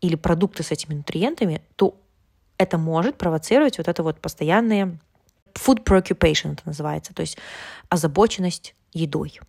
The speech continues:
И сделайте аудит своего питания. Как выглядят ваши приемы пищи? Есть ли у вас адекватные приемы пищи? Или вы кусочничаете постоянно? Что вы можете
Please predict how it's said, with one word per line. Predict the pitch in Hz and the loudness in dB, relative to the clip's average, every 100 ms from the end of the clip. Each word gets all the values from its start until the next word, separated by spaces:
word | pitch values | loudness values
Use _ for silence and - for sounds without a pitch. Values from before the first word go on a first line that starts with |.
| _ _ _ | _ _ _
И | - | -4
сделайте | 180 294 - | 4 4 4
аудит | - 185 185 156 262 | 4 4 4 2 -4
своего | - 170 175 | -2 -2 -2
питания. | 180 - 143 139 180 _ _ _ | -6 -8 -10 -12 -16 _ _ _
Как | - 262 254 | 0 0 4
выглядят | 214 185 170 - | 4 4 2 2
ваши | 180 - - - _ _ - | 2 2 -2 -12 _ _ 0
приемы | 180 180 | 2 2
пищи? | 175 147 - - - _ _ _ - | 0 -4 -8 -10 -16 _ _ _ -2
Есть | 170 226 - | 2 2 4
ли | |
у | 262 | 4
вас | 254 254 - - _ _ _ _ _ _ | 6 4 0 -10 _ _ _ _ _ _
адекватные | 202 185 - 180 170 | 2 2 4 2 2
приемы | 160 156 147 151 | -2 -2 -2 -4
пищи? | 160 - - - _ _ _ | -8 -8 -10 -14 _ _ _
Или | 180 180 | 2 4
вы | 185 | 2
кусочничаете | - - 180 - 160 - - - | -2 -4 -2 -2 -4 -6 -6 -10
постоянно? | - - 160 160 180 - _ _ _ - - - - - - - - - - _ _ - | -8 -4 -4 -4 -8 -14 _ _ _ -20 -20 -20 -20 -20 -20 -20 -20 -20 -20 _ _ -8
Что | - 240 | 2 4
вы | 247 | 4
можете | 233 208 190 - 185 170 | 4 2 0 2 2 0